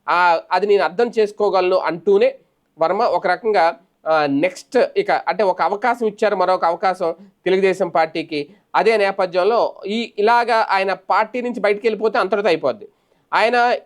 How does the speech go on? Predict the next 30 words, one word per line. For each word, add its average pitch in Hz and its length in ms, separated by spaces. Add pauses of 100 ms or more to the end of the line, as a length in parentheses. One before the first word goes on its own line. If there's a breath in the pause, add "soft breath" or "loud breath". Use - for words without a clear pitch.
ఎంత 180 360
అన్యాయం 220 640
జరిగినా 160 540
ఆయనకి, 170 480 (240 soft breath)
ఆయన 180 240
మీద 214 180
ఎంత 160 220
కుట్ర 208 280
జరిగినా 185 240
ఆయన 185 100
పార్టీలోనే 240 680
కొనసాగాలనుకుంటున్నారు. 190 1040
అంటే 214 160
అక్కడ 214 180
ఏంటంటే 214 380
ఆయన 190 240
మీద 214 120
సింపతి 240 400
పెరుగుతుంది. 156 400
ఇప్పుడు 120 160 (540)
వర్మ 233 280
ఏంటనేది 240 420
ప్రజలకు 240 320
అర్థమవుతుంది. 185 600 (380)
ఇంత 208 220
మంచి 226 320
వ్యక్తిగా 240 380
సీట్ 233 240
ఇవ్వలేదు 214 340
మీరు, 202 300